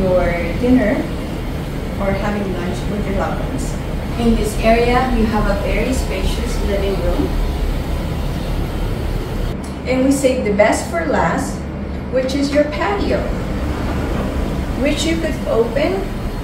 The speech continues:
and extend your living area. In your patio, you have, uh, louvers that you could open if you'd like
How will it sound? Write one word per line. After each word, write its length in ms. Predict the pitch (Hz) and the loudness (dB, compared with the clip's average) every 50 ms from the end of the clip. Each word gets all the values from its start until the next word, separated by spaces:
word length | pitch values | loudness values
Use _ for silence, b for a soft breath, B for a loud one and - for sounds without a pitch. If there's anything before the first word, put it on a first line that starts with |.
| - - - - - - - - - - - - 202 | -6 -6 -6 -6 -6 -6 -6 -6 -6 -6 -4 -2 0
and 240 | 233 233 233 240 | 0 0 2 0
extend 640 | 240 240 - - 226 220 233 226 226 - - - - | 0 -2 -2 -2 0 0 2 2 2 0 0 -2 0
your 180 | 226 226 214 202 | 4 4 6 6
living 480 | 190 202 196 190 208 208 220 233 233 - - - | 6 4 4 4 4 4 4 4 2 2 2 2
area. 340 | 190 - - - - - - - - - - - - - - - - - | 4 4 4 4 2 2 0 0 0 -2 -2 -4 -4 -4 -4 -4 -2 0
In 160 | 254 262 262 | 4 4 6
your 160 | 269 277 269 | 6 6 4
patio, 680 | 269 269 262 262 247 254 262 269 285 294 285 302 370 381 - - - - - - - - - - - 226 | 4 2 0 2 2 2 2 2 2 2 2 2 0 0 -2 -2 -4 -4 -4 -4 -4 -4 -4 -2 -2 0
you 100 | 247 247 | 0 2
have, 520 | 247 247 247 262 240 240 247 240 240 240 233 220 - - - - - - - - - - - - - | 2 0 0 0 2 2 4 4 4 2 2 0 -2 -4 -4 -4 -4 -4 -4 -4 -4 -4 -4 -4 0
uh, 300 | 202 202 196 196 202 202 - | 2 2 4 4 4 4 4
louvers 920 | 294 320 349 381 403 - - 196 185 175 175 180 202 208 - - - - - - - - - - - - - - - - - - - - - - - - - 202 | 4 4 4 4 2 2 2 2 2 2 2 2 0 0 -2 -2 -4 -4 -4 -4 -4 -4 -4 -4 -4 -4 -4 -4 -4 -4 -4 -4 -4 -6 -6 -6 -4 -4 -2 0
that 160 | 202 190 - - - | 2 2 2 2 0
you 100 | - - - - | -2 -2 -2 -2
could 160 | 220 202 190 - - - - | 0 0 -2 -2 0 0 2
open 320 | - 180 175 - 202 190 180 180 - - - - - - - - - - | 2 0 0 0 0 0 0 0 0 0 0 0 0 -2 -2 -2 -2 0
if 180 | - - - | 0 0 0
you'd 280 | - 208 202 190 - 180 | 0 0 0 0 0 0
like 300 | 185 170 170 - - - | 0 0 0 0 0 -2